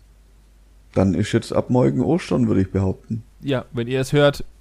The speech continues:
Speaker 2: übermorgen tatsächlich. Wir nehmen mal wieder sehr spät auf, wie ihr vorhin mitbekommen habt. Ähm, deswegen, äh, würde ich einfach behaupten, Kinder, äh, Familien-, Familientage verbringen, aber natürlich Corona-konform,
Speaker 1: Corona,
Speaker 2: bitte.
Speaker 1: richtig, richtig, richtig.
Speaker 2: Sonst, äh, rufe ich hier noch auf zu,
Speaker 1: Sonst gibt's
Speaker 2: äh,
Speaker 1: Ärger.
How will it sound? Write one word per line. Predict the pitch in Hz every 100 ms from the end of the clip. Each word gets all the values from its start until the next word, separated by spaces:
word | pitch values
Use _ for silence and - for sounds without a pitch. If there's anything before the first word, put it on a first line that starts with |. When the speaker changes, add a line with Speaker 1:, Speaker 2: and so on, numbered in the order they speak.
| - -
Speaker 2:
übermorgen | 135 139 143 151 165 165
tatsächlich. | 147 160 208 196
Wir | 123
nehmen | 117
mal | 117
wieder | 117 113 110
sehr | 117
spät | 113 110
auf, | 110 143 -
wie | 139
ihr | 135 135
vorhin | 135 135
mitbekommen | 135 139 143 156
habt. | 170 -
Ähm, | - 123 117
deswegen, | 120 117 110 110 107 98 107
äh, | - 113
würde | 113
ich | 87
einfach | 120 123
behaupten, | 127 135 - 175 190 - - - - - - - -
Kinder, | - 143 165 185 185
äh, | 160 147 139 139 135 - -
Familien-, | 143 139 160 170 170 160 -
Familientage | 151 160 160 156 156 160
verbringen, | 156 160 165 170
aber | 131 127
natürlich | - 123 120 -
Corona-konform, | 127 113 131 131 143 147 143
Speaker 1:
Corona, | 110 101 92 -
Speaker 2:
bitte. | - 107
Speaker 1:
richtig, | 98 95 95 104 92 92
richtig, | 90 - -
richtig. | 98 - - - -
Speaker 2:
Sonst, | 117 113 - 117
äh, | 113 110 107 113 117 117
rufe | 120
ich | -
hier | 113
noch |
auf | 107 117 -
zu, | - 113
Speaker 1:
Sonst | 104 107
gibt's | 104 104
Speaker 2:
äh, | 101
Speaker 1:
Ärger. | 101 101 127